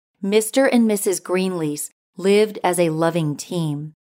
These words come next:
and became philanthropic contributors in the Roman Catholic community.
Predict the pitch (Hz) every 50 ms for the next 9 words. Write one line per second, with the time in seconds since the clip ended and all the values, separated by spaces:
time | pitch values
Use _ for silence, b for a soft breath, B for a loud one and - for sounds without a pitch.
0 | _ _ - 180 180 175 202 208 202 - - 247 247 208 190 180 175 - - 190
1 | 190 208 226 247 254 - - 226 202 208 208 175 - - 175 165 - - 233 226
2 | 233 214 - 165 156 147 147 - - - 175 175 175 165 160 170 170 165 180 208
3 | 220 214 - - 220 214 214 - - 175 - - - 180 175 175 185 185 175 160
4 | 156 147 139 143 156